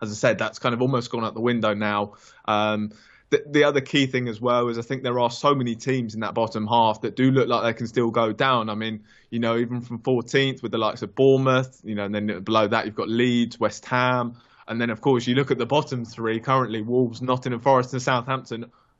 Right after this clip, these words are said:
You know, again, all three teams that you can kind of see going down at the end of the season as well. So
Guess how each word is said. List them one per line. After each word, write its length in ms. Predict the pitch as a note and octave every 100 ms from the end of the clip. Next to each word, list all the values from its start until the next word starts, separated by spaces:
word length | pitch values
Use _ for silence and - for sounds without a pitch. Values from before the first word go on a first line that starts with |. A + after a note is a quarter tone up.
| _
You 120 | C3
know, 100 | B2
again, 240 | A#2+ D3 D3
all 140 | C3
three 240 | B2+ C3+
teams 280 | C3 C#3 B2+
that 100 | C3
you 100 | B2+
can 180 | C3 C3
kind 180 | C#3 C#3
of 60 |
see 180 | B2+ D3
going 220 | C3+ C3
down 200 | B2 C3
at 20 | B2
the 80 |
end 80 | B2+
of 60 | B2
the 60 |
season 280 | B2+ D3+ C#3+
as 100 | A2
well. 260 | B2 C3+ G#2+
So 340 | - A2+ -